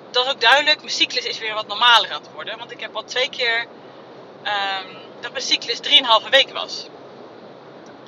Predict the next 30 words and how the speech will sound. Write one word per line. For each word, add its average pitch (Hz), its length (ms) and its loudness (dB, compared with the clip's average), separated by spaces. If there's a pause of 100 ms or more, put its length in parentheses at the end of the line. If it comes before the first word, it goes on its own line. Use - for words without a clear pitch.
(540)
En 202 140 -4
ik 226 120 -4
dacht 220 240 2
dat - 20 -8
dat - 280 -4
ge-, - 120 -8 (300)
eh, - 200 -8
zo 208 200 -10
was 214 300 2
door 202 240 -2
de 185 100 -6
massages 285 600 0
die 202 180 -8
ik, 190 140 -12
eh, 180 140 -6 (760)
die - 100 -14
voedselreflexmassages 226 1400 -2
en - 140 -10
de - 60 -12
massages 214 440 -2
heb 202 140 -14
gedaan 175 380 -2 (600)
op - 160 -8
Bali, 277 360 2
die 262 140 -4
we 240 60 -8
heel 254 260 0
veelvuldig 240 500 2
gehad 202 280 0
hebben. 180 320 -6